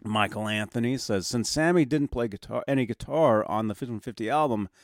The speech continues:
it was very cool that since Eddie wanted to play keyboards on Why Can't This Be Love for the live show, Sam graciously strapped on his guitar. It was great having that new texture for the live show."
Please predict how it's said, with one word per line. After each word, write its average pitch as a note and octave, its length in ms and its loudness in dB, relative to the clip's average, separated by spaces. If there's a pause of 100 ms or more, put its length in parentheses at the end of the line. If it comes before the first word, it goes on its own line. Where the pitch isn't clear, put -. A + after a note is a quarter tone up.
(440)
it B2 100 -4
was G#2+ 180 -4
very B2 340 2
cool B2+ 480 0
that F2+ 160 -6
since G2 280 -6
Eddie G2+ 240 -4
wanted G2 260 -2
to F2 80 -8
play G2 180 -6
keyboards G2 540 -4
on F#2 180 -4
Why E2+ 160 -6
Can't F2+ 260 -10
This D#2+ 140 -18
Be F2 100 -16
Love E2+ 280 -10
for F2 160 -14
the F2+ 100 -6
live F#2 320 -4
show, A2 560 0 (420)
Sam A2+ 340 -4
graciously G2+ 560 -4
strapped F#2 420 -6
on F2+ 180 -4
his E2+ 160 -10
guitar. G2 580 -4 (1000)
It - 40 -20
was F2+ 100 -12
great A2 320 0
having F#2 600 -4
that F#2+ 220 -4
new G2 360 -4
texture F#2 460 -8
for F2+ 220 -14
the F2 120 -8
live F2 400 -8
show." F2+ 640 -2